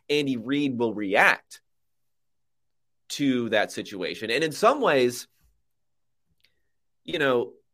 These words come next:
the game theory aspect of it, if you can read that correctly, is more important in these types of situations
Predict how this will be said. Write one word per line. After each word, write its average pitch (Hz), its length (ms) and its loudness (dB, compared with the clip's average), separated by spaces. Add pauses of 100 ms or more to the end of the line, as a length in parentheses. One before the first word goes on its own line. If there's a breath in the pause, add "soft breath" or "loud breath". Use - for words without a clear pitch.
the 127 140 -6
game 185 280 -2
theory 143 340 2
aspect 113 500 0
of 90 200 -2
it, 90 120 -6
if 117 120 -8
you 139 80 -8
can 135 140 -4
read 156 180 -2
that 139 160 4
correctly, 135 520 2
is 120 120 0
more 165 220 0
important 139 420 -2
in 127 140 -4
these 202 200 -4
types 147 240 2
of 113 60 -8
situations 117 760 -2